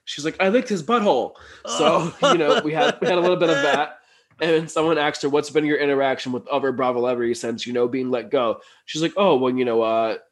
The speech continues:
Speaker 1: she's like, "You know, I met Teresa. She was very nice. She asked me how I was doing." She's like, "I texted, uh, Luann, and Luann said, 'Oh, you know, I,'" she's like, "I hope you're okay." She's like, and then I asked her how she was doing, and she said, "Oh,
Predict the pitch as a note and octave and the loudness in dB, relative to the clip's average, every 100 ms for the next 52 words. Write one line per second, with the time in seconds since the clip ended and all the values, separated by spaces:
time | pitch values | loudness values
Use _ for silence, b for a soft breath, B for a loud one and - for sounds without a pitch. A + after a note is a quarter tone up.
0 | _ - A#2 A#2 A2 A#2 A2 A#2 - A#2+ | _ -12 -6 -6 -4 -4 -2 -4 -6 -4
1 | D3 D3 C3+ D3 C3+ C3+ C3+ C3+ C3 C3+ | -2 -2 -2 0 0 0 0 0 0 0
2 | - C3+ A#2+ B2+ B2 B2 B2 B2 A#2 C3 | 0 0 0 -2 -4 -2 -2 -2 0 2
3 | B2+ B2+ B2 B B B - A#2+ A2+ A2 | 2 0 -2 B B B -10 -6 -4 -6
4 | A2 B2 - - G#2+ G#2 - G2 F#2+ G#2 | -6 -8 -8 -6 -4 -4 -4 -4 -4 -2
5 | B2+ E3+ F3 E3 A2 A2 A#2+ C3 C3 B2 | 2 4 4 2 0 -2 0 0 0 -2
6 | B2+ A#2+ A2 G#2+ G#2+ G#2 G#2 - - G#2+ | 0 0 0 -2 -4 -4 -8 -10 -10 -8
7 | G2+ G#2 G2+ G2 F2+ - F3+ E3+ E3+ B | -8 -10 -10 -10 -8 0 2 2 0 B
8 | B B - A#2 A2+ A#2+ F3+ D#3 C#3+ - | B B -10 -10 -6 0 0 2 0 0
9 | - A#2+ G2+ - F#3 C3 A2+ G#2+ G#2 - | -6 -6 -6 -4 -4 -2 -2 -2 -6 -8
10 | - G#2 F#3 F3 | -10 -4 0 0